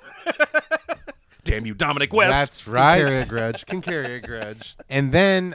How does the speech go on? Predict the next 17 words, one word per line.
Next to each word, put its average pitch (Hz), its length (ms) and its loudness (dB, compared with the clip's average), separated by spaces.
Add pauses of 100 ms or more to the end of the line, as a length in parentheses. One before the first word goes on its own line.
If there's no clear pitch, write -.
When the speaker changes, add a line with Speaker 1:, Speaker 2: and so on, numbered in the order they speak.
Speaker 2:
also 165 400 -2
one 156 160 -2
of 160 80 -6
the 151 140 -2
other 147 140 -4
character 143 440 -6
actors 131 380 -6
in 123 60 -10
this 120 180 -8
movie 123 260 -4
was 113 200 -4
the 107 100 -8
drug 117 260 -2
dealer 117 380 -4
slash 110 480 -6
schooner 127 360 -6
salesman 104 760 -8